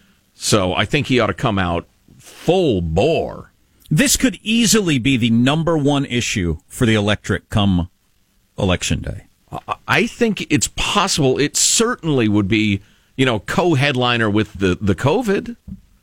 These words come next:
Speaker 1: And, and honestly, while, uh, uh, you know, anybody of either party could fault parts of the administration's reaction to the covid, uh, or think they could have done better or whatever. Some people fault them completely. Some people a little less critical, but,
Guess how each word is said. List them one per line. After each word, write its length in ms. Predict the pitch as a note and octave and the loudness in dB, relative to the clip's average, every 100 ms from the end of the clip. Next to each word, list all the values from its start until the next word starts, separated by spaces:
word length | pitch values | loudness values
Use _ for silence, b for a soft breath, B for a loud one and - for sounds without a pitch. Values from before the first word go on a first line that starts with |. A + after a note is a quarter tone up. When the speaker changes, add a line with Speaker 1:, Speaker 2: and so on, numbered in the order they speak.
| _ _ _ _ _ - | _ _ _ _ _ -2
Speaker 1:
And, 200 | C#3+ D3 | 0 2
and 80 | D#3+ | 0
honestly, 680 | F3 C4+ B3 - C3+ C3 C3+ | 0 0 -2 0 0 0 -2
while, 520 | C3 D3+ D3 C#3+ C3+ | 0 0 0 0 0
uh, 240 | A#2+ - A2+ - | -2 -2 -6 -8
uh, 40 | |
you 420 | B2 C3+ D3+ F#3 | -6 -2 0 2
know, 160 | B3 C#3 | 2 0
anybody 460 | G#3 A3+ A2+ G2 | 0 2 2 2
of 100 | F#2 | 2
either 180 | A#2+ A2+ | 2 0
party 320 | F2+ D3 C#3+ | -2 -2 -2
could 320 | G2+ A2+ F2 - - - _ C3+ | -2 -2 -4 -10 -20 -20 _ -20
fault 500 | - - C3 B2+ - | -6 -2 -2 -2 -6
parts 420 | - D#3+ D#3 - | -2 -2 -2 -2
of 120 | A#2+ | 0
the 100 | F#2+ | 2
administration's 720 | G2+ G2 A2 - A2 G2+ F#2+ | 2 2 0 0 0 0 0
reaction 380 | F#2+ G2 G#2 F#2 | 0 0 0 0
to 40 | F2+ | 0
the 80 | |
covid, 520 | E2+ G#2+ A2 F#2+ D#2 - b b b | 0 0 0 0 -4 -6 b b b
uh, 280 | - F#2 F2+ | -2 0 0
or 80 | C#2 | -2
think 220 | - A#2+ | -2 0
they 100 | A2 | 0
could 140 | F#2 G2+ | 0 0
have 100 | E2+ | 0
done 160 | E2 | 0
better 320 | D#2+ A#2+ B2+ A2+ | 0 0 2 0
or 60 | |
whatever. 360 | F#2 F#2+ G#2+ G#2 | 0 0 2 0
Some 240 | - A#2+ | 0 -2
people 280 | - G#2+ F#2 | -2 -2 -4
fault 280 | - G2+ F#2 | -2 -2 0
them 140 | F2 | -2
completely. 520 | F2+ F#2 - D#3 C#3 | -2 0 0 2 0
Some 220 | B2+ B2 A2+ | 0 0 0
people 480 | A#2 F#2+ F#2+ F#2 F2+ A#2+ - - | -2 0 0 0 -2 -14 -18 -14
a 220 | A#2+ F2 | -6 0
little 320 | B2+ B2+ A#2 G#2+ | 2 2 2 0
less 240 | B2+ - | 0 -2
critical, 440 | - A#2+ G#2 F#2+ | -4 -4 -2 -2
but, 220 | F#2+ G2 | 0 -2